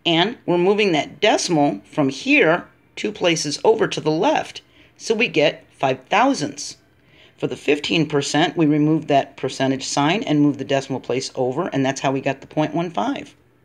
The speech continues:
See? So now you can leave a tip and go really fast.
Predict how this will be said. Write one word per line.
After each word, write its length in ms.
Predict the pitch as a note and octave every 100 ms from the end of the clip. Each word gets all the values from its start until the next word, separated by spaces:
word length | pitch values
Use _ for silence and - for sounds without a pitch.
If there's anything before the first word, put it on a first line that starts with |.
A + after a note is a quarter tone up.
| _
See? 320 | - F3 C#4+ _ _ _ _ _ _ _ - - -
So 120 | -
now 140 | G#3 A#3
you 140 | A4
can 160 | G#3 F3
leave 180 | F#3 D3+
a 60 |
tip 420 | - - D#4+ - -
and 120 | D#3+
go 140 | D#3 D3+
really 480 | D#3 G#3 D4+ F#3+
fast. 640 | A#2+ - G#3 A3 - -